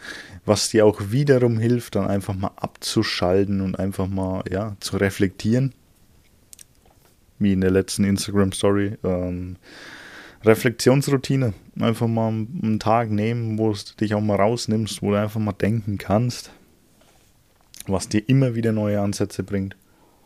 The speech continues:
Und ja, so halt Schritt für Schritt, <laughs> ja, dein Schrittziel aufzubauen und mehr Bewegung reinzubringen. Und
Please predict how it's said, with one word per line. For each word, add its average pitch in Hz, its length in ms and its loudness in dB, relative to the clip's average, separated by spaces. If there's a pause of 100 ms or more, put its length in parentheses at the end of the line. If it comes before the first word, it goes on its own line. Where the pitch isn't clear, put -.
(2250)
Und 90 840 4 (720)
ja, 101 300 4 (1500)
so 113 280 8
halt 117 200 6
Schritt 117 360 2
für 107 180 4
Schritt, 113 480 2
<laughs> - 340 -4
ja, 92 180 -2 (200)
dein 110 220 2
Schrittziel 127 600 2
aufzubauen 90 520 0
und 92 100 0
mehr 101 140 6
Bewegung 117 420 6
reinzubringen. 92 680 2 (840)
Und 90 800 0